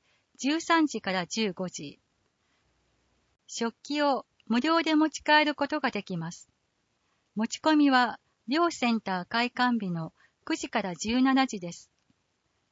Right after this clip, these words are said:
リアーズコープ生駒は、食器市当日の十時から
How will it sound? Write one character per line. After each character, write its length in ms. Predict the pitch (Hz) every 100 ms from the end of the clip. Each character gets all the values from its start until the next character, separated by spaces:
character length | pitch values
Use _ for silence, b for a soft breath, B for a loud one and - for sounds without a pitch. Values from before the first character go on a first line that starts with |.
| _ _ _ -
リ 180 | 247
ア 100 | 320
ー 40 | 330
ズ 160 | 311
コ 220 | 294 302 302
ー 40 |
プ 140 | -
生 100 | 294
駒 320 | 285 247 208 170
は、 200 | 170 - _ _ _
食 260 | - 226 -
器 200 | - 320
市 200 | 285 180
当 220 | - 226
日 300 | 226 214 -
の 260 | 185 175 165 _ _ _ -
十 260 | 214 311
時 160 | 294 233
か 140 | 190
ら 220 | 175 156